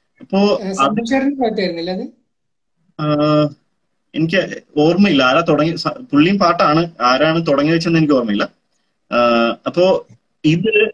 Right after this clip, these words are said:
Speaker 1: വിക്കിമീഡിയയുടെ തന്നെ ഒരു employee അത് ജാവയിലോട്ട് port ചെയ്തു. അപ്പോ, ഏഹ്,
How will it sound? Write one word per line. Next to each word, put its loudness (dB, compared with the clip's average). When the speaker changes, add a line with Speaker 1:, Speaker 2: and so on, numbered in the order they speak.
Speaker 1:
വിക്കിമീഡിയയുടെ 2
തന്നെ 0
ഒരു 2
employee 2
അത് 0
ജാവയിലോട്ട് 0
port -4
ചെയ്തു. -4
അപ്പോ, 0
ഏഹ്, 2